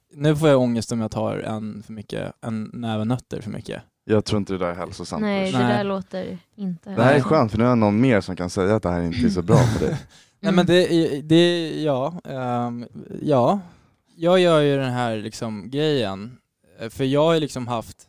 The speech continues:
Speaker 1: jag har tänkt att jag har någon typ av
Speaker 3: Mm.
Speaker 1: ätstörning. För det har, liksom, varit i mitt huvud, det enda jag tänker på, och, eh, Linton kanske, det enda jag
Speaker 2: Men vi båda har nog lite det.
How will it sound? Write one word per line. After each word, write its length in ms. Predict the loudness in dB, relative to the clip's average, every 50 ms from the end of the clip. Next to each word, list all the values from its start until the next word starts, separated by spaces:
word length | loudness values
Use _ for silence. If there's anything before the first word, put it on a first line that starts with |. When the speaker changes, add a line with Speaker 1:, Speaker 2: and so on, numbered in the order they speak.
| _ _ _ _ _ _ -2
Speaker 1:
jag 140 | 2 4 6
har 80 | 6 4
tänkt 580 | 4 0 0 0 0 0 -2 -4 -6 -6 -6
att 200 | -8 -6 -6 -4
jag 80 | -4 -4
har 480 | -2 -2 -2 -2 -2 -4 -6 -6 -10 -12 -12
någon 360 | -8 -6 -4 -4 -4 -6 -6
typ 380 | -4 -2 -2 -2 -2 -4 -4
av 140 | -6 -4 0
Speaker 3:
Mm. 180 | 4 4 4 4
Speaker 1:
ätstörning. 520 | 4 2 -4 -6 -8 -8 -12 -14 -16 -20 _ _ _ _ _ _ -10
För 80 | -4
det 120 | -2 0 0
har, 60 | 0
liksom, 260 | 0 -2 -4 -4 -4
varit 340 | -2 -2 -4 -4 -8 _ -18 -12
i 80 | -8 -8
mitt 300 | -8 -8 -8 -10 -10 -8
huvud, 160 | -8 -6 -4
det 60 | -4
enda 200 | -2 -2 -2 -2
jag 80 | -2 -2
tänker 360 | -2 -4 -4 -4 -6 -8 -10 -8
på, 360 | -4 -2 -2 0 -2 -2 -4 -10 _ _ _ _ _ _ _ _ _ _ -14
och, 140 | -8 -6 -4
eh, 220 | -4 -4 -4 -6 -10 -12 -16 -18
Linton 760 | -18 -20 -18 -12 -10 -10 -8 -6 -6 -6 -4 -6 -6 -8 -10 -12 -12 -8
kanske, 300 | -8 -6 -6 -8 -10 -8
det 200 | -6 -4 -2 -2
enda 200 | -2 -2 0 2
jag 60 | 2
Speaker 2:
Men 80 | 4 4
vi 140 | 4 4 4
båda 320 | 4 4 4 4 4 4
har 220 | 4 6 4 4 2
nog 260 | 0 -2 -2 -4 -6
lite 180 | -8 -10 -12 -12
det. 140 | -12 -12